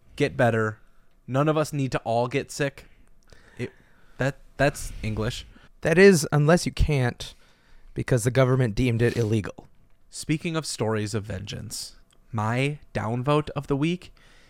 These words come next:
Speaker 1: is a tale that might have been told in the past, but I'm gonna quickly read you a story from N P R.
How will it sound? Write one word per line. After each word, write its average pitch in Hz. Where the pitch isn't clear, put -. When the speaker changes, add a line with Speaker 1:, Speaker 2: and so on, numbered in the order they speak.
Speaker 1:
is 127
a 120
tale 202
that 156
might 170
have 196
been 165
told 147
in 139
the 131
past, -
but 135
I'm 175
gonna 233
quickly 151
read 120
you 104
a 120
story 101
from 113
N 110
P 101
R. 73